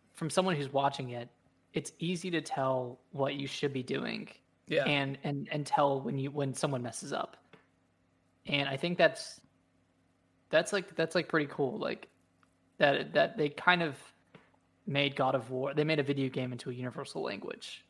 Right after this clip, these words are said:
Speaker 1: where,
Speaker 2: Yeah.
Speaker 1: you know, when the yellow indicator comes up on the screen, you know that's when you should block.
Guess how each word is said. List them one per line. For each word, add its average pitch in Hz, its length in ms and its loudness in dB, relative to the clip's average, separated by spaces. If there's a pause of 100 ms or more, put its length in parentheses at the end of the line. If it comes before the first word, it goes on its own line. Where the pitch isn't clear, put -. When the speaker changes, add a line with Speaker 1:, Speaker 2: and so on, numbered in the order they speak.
(140)
Speaker 1:
where, 123 420 -2
Speaker 2:
Yeah. - 280 -20
Speaker 1:
you 151 60 0
know, 139 60 4
when 135 160 2
the 127 80 -4
yellow 139 300 4
indicator 135 640 -4 (300)
comes 139 220 -2
up 135 120 -4
on 120 80 -10
the 117 60 -14
screen, 151 320 -2
you 123 100 -6
know 127 160 -4
that's 123 160 -8
when 131 80 -8
you 117 80 -10
should 135 160 -16
block. 147 340 0